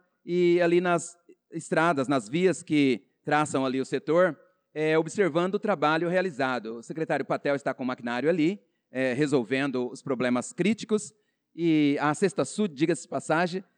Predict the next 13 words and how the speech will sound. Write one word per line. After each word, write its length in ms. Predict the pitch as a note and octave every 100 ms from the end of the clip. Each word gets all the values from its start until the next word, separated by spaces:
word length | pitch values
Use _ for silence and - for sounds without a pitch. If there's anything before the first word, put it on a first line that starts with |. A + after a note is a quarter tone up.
| _
até 280 | - F3+ F3
os 80 | F#3+
motoristas 520 | G#3+ G#3 D#3+ E3 D#3
do 40 | C3+
transporte 300 | C#3+ C#3+ -
escolar 340 | C3+ C3 D3
elogiou. 480 | F3 F3+ G#3+ C3+ G#2+
Então, 340 | A#2 E3 F#3+ _
ficou 160 | - D#3+
bom, 320 | D3 G#2 _
graças 320 | A2+ B2 D#3
a 60 | E3+
Deus. 340 | C#3 F#2+ -